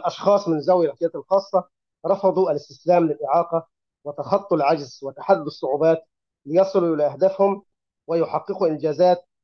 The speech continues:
يعجز عنها حتى الأشخاص الذين يتمتعون بأكبر القدرات. ومن هؤلاء المبدعين الكثير موجودين في الساحة، سواء على، في مصر أو في الوطن العربي أو حتى على مستوى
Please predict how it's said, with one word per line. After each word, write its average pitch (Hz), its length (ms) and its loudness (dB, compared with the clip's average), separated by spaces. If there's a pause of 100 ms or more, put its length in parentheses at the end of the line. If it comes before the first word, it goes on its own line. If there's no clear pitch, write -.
يعجز 180 520 0
عنها 185 400 0
حتى 208 300 -10
الأشخاص 170 540 -2 (300)
الذين 151 280 0
يتمتعون 170 640 0
بأكبر 156 300 -8
القدرات. 151 480 0
ومن 143 180 -2
هؤلاء 147 320 -2
المبدعين 160 580 -2 (320)
الكثير 185 400 2
موجودين 160 420 2
في 175 80 -14
الساحة، 160 460 -2
سواء 156 240 -4
على، 143 240 -4 (200)
في 156 140 -6
مصر 170 260 2
أو 147 80 -2
في - 100 -16
الوطن 156 220 -4
العربي 160 280 0
أو 135 120 0
حتى - 240 -12
على 139 140 -4
مستوى 156 460 4